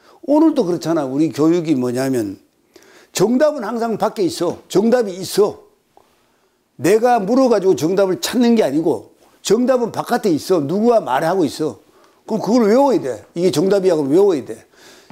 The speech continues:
지금도 우리가 그러한, 아, 그 전통의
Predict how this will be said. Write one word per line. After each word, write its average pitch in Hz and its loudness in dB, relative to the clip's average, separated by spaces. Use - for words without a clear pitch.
지금도 311 2
우리가 180 0
그러한, 165 2
아, 117 -8
그 113 -14
전통의 131 -6